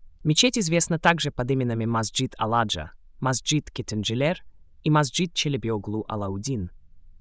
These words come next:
Михраб в ней полностью покрыт керамической плиткой, а минбар и трибуны выполнены из дерева. Внутри мечети есть два этажа галереи, расположенные один над другим. Из висящей галереи идет лестница на верхнюю галерею,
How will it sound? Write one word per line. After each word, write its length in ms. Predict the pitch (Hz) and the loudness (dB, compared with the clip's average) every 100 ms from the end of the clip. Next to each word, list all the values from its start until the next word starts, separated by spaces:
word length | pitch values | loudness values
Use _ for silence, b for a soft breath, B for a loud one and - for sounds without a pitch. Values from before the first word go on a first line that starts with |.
| - | -2
Михраб 460 | 151 147 170 165 - | 0 4 4 4 2
в 60 | |
ней 140 | 139 135 | -2 0
полностью 520 | - 165 156 - 135 | 2 2 2 -2 -4
покрыт 400 | 117 - 123 - | -4 -4 -6 -6
керамической 640 | - 110 107 - - 107 | -6 -4 -4 -2 -4 -6
плиткой, 500 | - 131 - - 82 - - | -6 -6 -6 -10 -12 -14 -4
а 120 | 131 | 0
минбар 480 | 139 131 - 170 170 - | 0 0 6 6 4 -4
и 80 | - | -8
трибуны 600 | 120 113 165 180 160 151 - | -6 -4 -2 0 -2 -6 -4
выполнены 560 | 143 156 127 113 107 | -4 -2 -4 -4 -4
из 220 | - 113 110 | -6 -6 -4
дерева. 460 | 110 95 80 80 - - - - - - | -4 -4 -8 -12 -16 -20 -20 -20 -20 -6
Внутри 320 | 147 151 170 | 2 2 4
мечети 520 | 165 151 190 - - 98 | 2 2 0 0 -4 -4
есть 240 | 135 131 | -2 -2
два 220 | 120 127 135 | 0 0 0
этажа 380 | 123 120 113 101 | -2 -2 -2 -2
галереи, 560 | 110 113 135 85 80 - - | -2 0 -2 -4 -8 -14 -8
расположенные 800 | 139 - 135 147 139 135 127 117 | -2 2 2 0 0 -2 -4 -6
один 300 | - 113 107 | -6 -6 -4
над 120 | 95 90 | -4 -6
другим. 420 | 98 92 92 95 - - - - - - | -8 -6 -6 -8 -16 -20 -20 -20 -20 -6
Из 140 | 143 131 | -2 4
висящей 420 | - 151 - 131 | 6 6 4 0
галереи 440 | 135 135 185 208 - | 0 2 4 2 0
идет 260 | 131 143 | -2 0
лестница 420 | 151 147 120 - | 2 2 0 -4
на 140 | 110 104 | -2 -2
верхнюю 420 | 117 110 98 92 | -2 -4 -6 -6
галерею, 540 | 98 107 160 117 82 | -4 0 0 0 -6